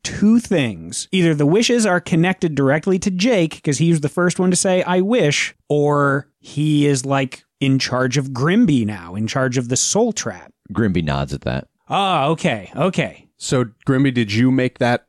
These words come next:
Speaker 3: happen? Can you kinda manipulate your form?
Speaker 2: Grimby.
Speaker 3: Um, all right, well, there are limits then. Boy, what are, what are we gonna do with you?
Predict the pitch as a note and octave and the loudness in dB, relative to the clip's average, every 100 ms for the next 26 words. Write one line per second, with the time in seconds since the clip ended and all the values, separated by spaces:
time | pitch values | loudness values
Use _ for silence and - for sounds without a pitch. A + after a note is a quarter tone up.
0 | _ A#2+ C3 D3+ F3+ D#3+ A#2 B2+ C3 A#2+ | _ -6 -2 -2 -2 -2 0 0 0 -2
1 | A2+ A2+ A#2+ C3 A#2+ A#2+ G#2 A2+ A2+ A2+ | -2 -2 -4 -2 0 0 0 0 0 -2
2 | _ _ - A#2+ C3+ E3 - - G3 G3 | _ _ -2 0 0 -2 -8 -2 0 0
3 | C#3 - C3 G#2 G#2+ G#2+ - F#2 G2+ - | -4 -8 -10 -10 -16 -18 -20 -20 -20 -20
4 | _ _ A#2 A#2+ A2+ G#2+ G2 F#2+ _ - | _ _ -4 0 0 0 -4 -8 _ -6
5 | B2 A2+ F#2 G2+ A#2 A#2+ A#2+ C3 B2 A#2+ | -2 -2 -2 -2 0 2 4 4 2 -2
6 | F#2 - - F#2+ D#2+ D#2 D2+ _ G#2+ C3+ | -4 -12 -14 -12 -12 -14 -18 _ -8 -6
7 | A#2+ G2 D3 D3+ A#2 _ G2 D#3+ D#3 B2+ | -6 -4 -2 -2 -4 _ -4 0 0 0
8 | B2+ G2 D#2+ B2+ D3+ - F#2 F#2 A#2 F2 | 0 -2 -2 2 2 -2 -8 -2 -2 -2
9 | D2+ | -8